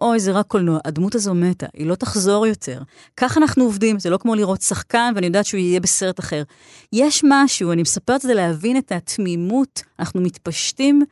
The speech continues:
מהרבה מאוד, אה, ציניות כשאנחנו באים לראות אנימציה. ויש בזה בדיוק את האחריות גם, שאנחנו צריכים לגלם בתור יוצרים.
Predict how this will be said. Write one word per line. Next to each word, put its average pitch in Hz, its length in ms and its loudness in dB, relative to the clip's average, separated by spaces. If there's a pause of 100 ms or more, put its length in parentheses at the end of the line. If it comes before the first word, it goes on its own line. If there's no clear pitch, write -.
(240)
מהרבה 170 400 0
מאוד, 240 340 0
אה, 208 220 0
ציניות 214 440 -2
כשאנחנו 175 300 -6
באים 160 200 -2
לראות 170 300 -4
אנימציה. 160 540 -4 (480)
ויש 185 300 0
בזה 208 320 0
בדיוק 180 500 -4
את - 160 -4
האחריות 175 720 0
גם, 147 220 -2 (320)
שאנחנו 165 240 -10
צריכים 190 320 -4
לגלם 165 400 0
בתור 156 300 -6
יוצרים. 156 520 0